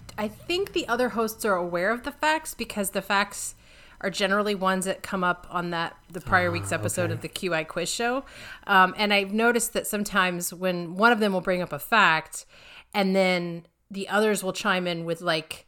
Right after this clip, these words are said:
Speaker 1: tertiary facts that are somewhat related.
Speaker 2: No,
Speaker 1: You
Speaker 2: that,
Speaker 1: know,
Speaker 2: that's,
Speaker 1: like
Speaker 2: that's true. When they were talking about Jeff, the, uh, talking, uh,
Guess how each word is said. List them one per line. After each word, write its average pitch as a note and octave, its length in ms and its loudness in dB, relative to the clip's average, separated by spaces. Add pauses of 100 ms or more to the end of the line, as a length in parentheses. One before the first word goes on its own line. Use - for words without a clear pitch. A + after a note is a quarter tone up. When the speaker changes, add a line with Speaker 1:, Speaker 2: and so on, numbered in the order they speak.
(140)
Speaker 1:
tertiary F3+ 640 -2
facts - 460 -6
that F3 120 -4
are E3+ 80 -2
somewhat F3 460 -2
related. D#3+ 540 -4
Speaker 2:
No, C#3+ 220 8
Speaker 1:
You C3+ 60 8
Speaker 2:
that, C#3+ 120 10
Speaker 1:
know, D#3 100 4
Speaker 2:
that's, D#3 340 8
Speaker 1:
like - 80 -10
Speaker 2:
that's C#3+ 200 4
true. C#3+ 260 6
When B2 80 4
they B2+ 80 8
were B2 60 6
talking C#3 200 6
about A#2 180 4
Jeff, A#2 460 2
the, A2 240 0
uh, G#2+ 160 -4
talking, A#2+ 640 0
uh, G#2+ 340 -2